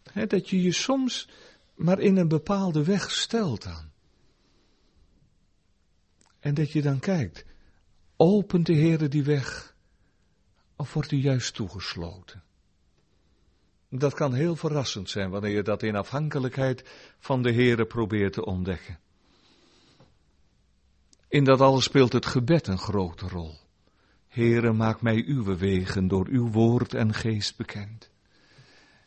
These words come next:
En wat ook belangrijk is, dat je anderen hebt met wie je wat kunt overleggen. Ik vind daar een prachtig voorbeeld van in de Bijbel in Handelingen zestien.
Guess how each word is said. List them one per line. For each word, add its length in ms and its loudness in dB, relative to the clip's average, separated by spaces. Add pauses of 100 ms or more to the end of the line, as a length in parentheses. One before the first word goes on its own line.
(160)
En 140 2
wat 220 0
ook 220 2
belangrijk 680 2
is, 440 -10 (1200)
dat 200 -4
je 120 -4
anderen 580 -2
hebt 280 -2
met 240 -2
wie 140 0
je 100 2
wat 200 -6
kunt 280 -4
overleggen. 880 -6 (1800)
Ik 120 -10
vind 160 2
daar 100 6
een 60 0
prachtig 380 -4
voorbeeld 320 2
van 200 -4
in 80 -2
de 80 0
Bijbel 360 2
in 100 0
Handelingen 520 0
zestien. 520 -4